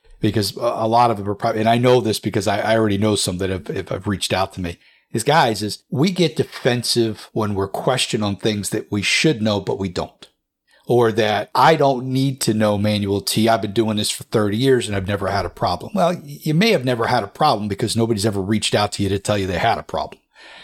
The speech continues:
You know, like going to a restaurant. How many times, and now some people speak up constantly,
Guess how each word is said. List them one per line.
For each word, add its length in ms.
You 100
know, 60
like 160
going 240
to 120
a 40
restaurant. 520
How 180
many 220
times, 560
and 120
now 140
some 240
people 300
speak 340
up 160
constantly, 720